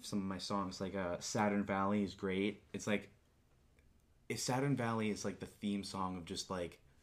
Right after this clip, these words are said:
not, like, just relaxing and not caring. And, uh, the Skyrunner theme's good. And, uh, they're, I, I, I have written down, they're all bangers.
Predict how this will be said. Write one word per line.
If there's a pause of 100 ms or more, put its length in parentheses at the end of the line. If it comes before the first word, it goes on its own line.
(840)
not, (440)
like,
just
relaxing
and
not
caring. (600)
And,
uh,
the
Skyrunner
theme's
good. (680)
And,
uh,
they're,
I, (160)
I,
I
have
written
down, (100)
they're
all
bangers.